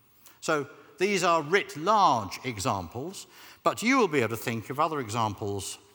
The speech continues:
which are, uh, from your own experience. We are to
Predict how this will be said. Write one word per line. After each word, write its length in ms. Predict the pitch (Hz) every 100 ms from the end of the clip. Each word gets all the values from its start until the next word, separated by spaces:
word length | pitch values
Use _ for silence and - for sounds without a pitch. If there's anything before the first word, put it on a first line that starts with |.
| _ - _ _ 113
which 380 | 117 117 - -
are, 300 | 117 110 113 - - -
uh, 240 | 117 117
from 460 | 101 - 120 113 104 - - - -
your 160 | 123
own 160 | 120 117
experience. 960 | 123 - - 160 123 95 82 80 - - - - - _ _ _ _ _ _ _ - - - - - _
We 160 | 139 139
are 320 | 135 135 135 - - -
to 200 | 131